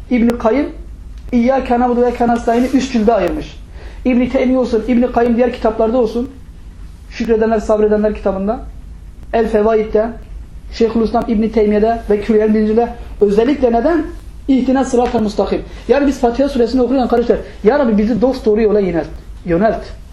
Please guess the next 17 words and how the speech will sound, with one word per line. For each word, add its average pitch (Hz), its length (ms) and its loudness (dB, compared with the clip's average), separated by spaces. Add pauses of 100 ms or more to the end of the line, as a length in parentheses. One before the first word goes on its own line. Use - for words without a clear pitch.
(440)
Ve 185 60 2
ondan 214 260 2
sonra 254 220 0
da 370 120 0 (800)
nimete 190 300 0
eriştiklerini 214 560 0
yona, 180 220 0 (280)
sapıklarınkine 190 840 -2
değil, 247 180 2
"Vela 196 240 2
dalin" 185 260 2
diyoruz. 156 280 -4
Dalin 202 260 2
kimdir 208 280 2
biliyor 262 160 0
musun 196 200 0
kardeşler? 151 280 -4